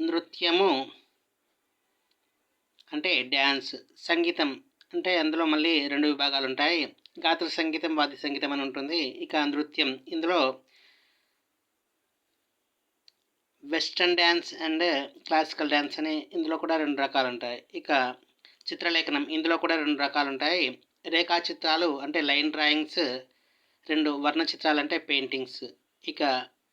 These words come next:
నాలుగవది శిల్పం, స్కల్ప్చర్ అని ఇంగ్లీష్లో అంటారు. ఇక ఐదవది కవిత్వం. ఇక గేయ కవితను రాయడం అంటే కవిత్వం అనుకోవచ్చు, పాడడం అంటే సంగీతం అనుకోవచ్చు. ఈ విధంగా రెండు కూడా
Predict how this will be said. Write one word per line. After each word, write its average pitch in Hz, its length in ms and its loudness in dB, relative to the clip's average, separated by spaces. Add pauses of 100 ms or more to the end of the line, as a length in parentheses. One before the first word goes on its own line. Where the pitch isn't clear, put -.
(100)
నాలుగవది 160 640 2
శిల్పం, 147 580 -2 (1040)
స్కల్ప్చర్ 147 540 -4
అని 147 360 0 (340)
ఇంగ్లీష్లో 156 380 -2
అంటారు. 147 320 0
ఇక 151 420 -2
ఐదవది 156 380 0
కవిత్వం. 131 540 -6 (920)
ఇక - 140 -6 (1300)
గేయ 180 140 4
కవితను 180 380 2
రాయడం 156 560 6
అంటే 156 320 2
కవిత్వం 151 380 0
అనుకోవచ్చు, 147 680 -4 (240)
పాడడం 156 300 4
అంటే 151 180 -2
సంగీతం 143 400 -4
అనుకోవచ్చు. 123 440 -10
ఈ 151 60 -8
విధంగా 151 300 0
రెండు 147 220 0
కూడా 151 420 2